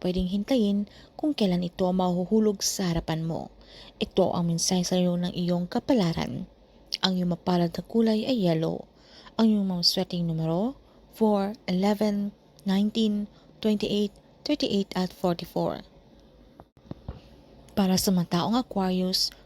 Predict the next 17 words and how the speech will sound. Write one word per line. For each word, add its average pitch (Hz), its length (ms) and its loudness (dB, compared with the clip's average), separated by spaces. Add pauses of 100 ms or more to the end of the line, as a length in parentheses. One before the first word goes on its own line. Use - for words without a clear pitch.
huwag 214 160 -2
kang 185 240 0
basta 170 240 0
maniniwala. 185 880 2 (400)
Minsan 320 320 0
ka 214 160 2
lang 180 160 2
nagkamali 160 640 -2 (320)
at - 160 0
hindi 175 240 0
na 165 80 0
dapat 175 400 -2
ito 185 160 -2
muling 170 400 0
maulit. 170 480 -2 (560)
Maswerteng 170 480 0
kulay 214 400 2